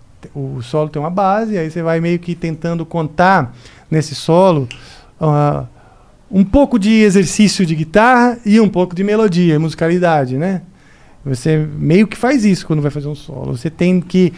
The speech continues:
chamar a atenção pro que, que já é da linguagem da guitarra,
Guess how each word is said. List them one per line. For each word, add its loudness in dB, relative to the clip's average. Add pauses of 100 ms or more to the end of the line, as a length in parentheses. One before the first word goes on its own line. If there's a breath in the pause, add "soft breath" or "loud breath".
(140 loud breath)
chamar 4
a 4
atenção 0
pro -6
que, -10
que 0
já 4
é 4
da -2
linguagem 0
da 2
guitarra, 2